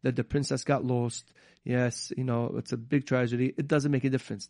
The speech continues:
That's not, it's distracting from the morning. It has to be real tragedies to the Jewish people. Also,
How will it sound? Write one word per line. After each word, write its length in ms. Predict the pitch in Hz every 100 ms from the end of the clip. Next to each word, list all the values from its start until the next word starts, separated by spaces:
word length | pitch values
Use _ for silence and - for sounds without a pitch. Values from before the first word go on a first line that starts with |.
| -
That's 300 | 151 - -
not, 220 | 131 131 -
it's 180 | 135
distracting 440 | - 156 196 185 202
from 120 | 196
the 40 |
morning. 280 | 196 233 165
It 40 | 127
has 160 | 220
to 60 | 202
be 100 | 196
real 260 | 175 220
tragedies 440 | 208 190 226 190 175
to 80 | 175
the 100 | 165
Jewish 300 | 196 196 -
people. 360 | 214 143 117 - - - - -
Also, 440 | - 233 - 135